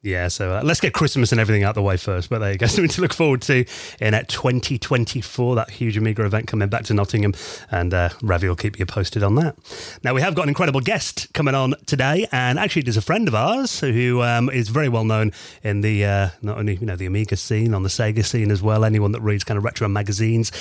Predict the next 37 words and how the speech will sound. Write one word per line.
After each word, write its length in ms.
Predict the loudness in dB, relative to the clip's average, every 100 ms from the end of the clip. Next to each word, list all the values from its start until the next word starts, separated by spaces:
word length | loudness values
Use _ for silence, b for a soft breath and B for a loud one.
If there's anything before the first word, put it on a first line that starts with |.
| B B -2
Also, 300 | 0 2 2
you 100 | 2
know, 100 | 0
the 80 |
podcast 360 | 0 0 0 -2
sphere 260 | 0 2 2
as 100 | 2
well, 220 | 2 2
'cause 240 | 0 0
he, 140 | 0 0
he 120 | 0
launched 200 | 0 2
his 100 | 2
own 140 | 2
podcast 340 | 2 0 0 0
back 200 | -2 -4
in 80 | -6
twenty 240 | -6 -6
fifteen 560 | -4 -6 -2 -2 0 -2 B B
called 260 | -2 0 0
Maximum 520 | 0 0 0 0 0
Power 420 | 0 -2 0 0
Up, 80 | 0
which 200 | -2 -4 -8 B B
he 60 |
hasn't 160 | 0 2
done 100 | 2
an 40 | 2
episode 300 | 2 0 2
for 100 | 2
a 40 |
while, 280 | 2 2 2
but 160 | 0 0
definitely 400 | 0 2 0 0
a 80 |
really 480 | -2 -2 0 2 2
interesting 680 | 0 0 0 0 2 0